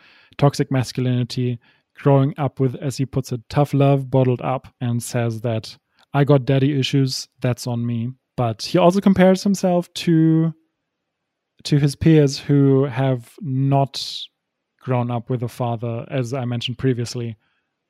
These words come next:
um, who have died, uh, for various reasons, but also the same reasons, like, uh, institutional racism and violence. And he says the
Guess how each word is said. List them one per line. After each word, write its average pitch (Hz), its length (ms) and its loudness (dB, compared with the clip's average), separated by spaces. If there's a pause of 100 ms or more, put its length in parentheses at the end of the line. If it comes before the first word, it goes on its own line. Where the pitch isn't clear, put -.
(200)
um, 113 360 -10
who 120 260 -8
have 117 260 -8 (440)
died, 117 420 -4 (640)
uh, 110 440 -6
for 113 440 -6
various 113 340 -6
reasons, 120 420 -6 (300)
but - 180 -8 (100)
also 135 240 0
the 156 200 2
same 202 160 6
reasons, 131 540 0 (240)
like, 123 380 -6
uh, 160 260 -6 (100)
institutional 175 540 4 (120)
racism 147 480 2
and 139 120 0
violence. 123 540 0 (760)
And 120 300 0
he 135 140 0
says 127 320 0
the 123 100 -4